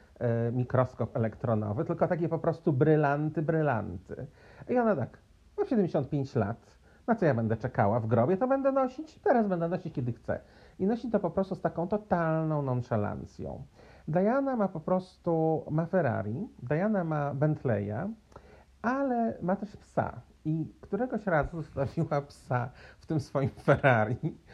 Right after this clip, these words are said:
i pies zjadł skórę dookoła drążka zmiany biegów. I żeby tą skórę naprawić, to ona wydała na to jakieś, nie wiem, właśnie osiem tysięcy dolarów czy ileś.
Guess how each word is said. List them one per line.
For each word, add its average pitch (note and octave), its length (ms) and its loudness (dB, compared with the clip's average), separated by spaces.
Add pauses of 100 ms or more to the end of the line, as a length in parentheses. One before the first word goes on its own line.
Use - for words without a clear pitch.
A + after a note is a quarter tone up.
(420)
i D3+ 80 -2
pies F3+ 260 2
zjadł D3+ 440 2
skórę C#3 720 0 (360)
dookoła C#3 480 4
drążka C#3 560 2
zmiany - 480 -2
biegów. A2+ 460 -2 (480)
I C3+ 80 0
żeby G#3 200 2
tą F#3 200 2
skórę G#3+ 400 0
naprawić, D#3 480 0
to E3+ 80 -2
ona D#3+ 160 0
wydała D3 280 2
na C#3 120 0
to C3+ 80 -2
jakieś, B2+ 220 -4
nie B2+ 60 0
wiem, A2+ 80 0
właśnie A2 200 -4
osiem B2+ 280 0
tysięcy A#2 420 -2
dolarów A2 400 0
czy - 120 -8
ileś. G#2 400 -4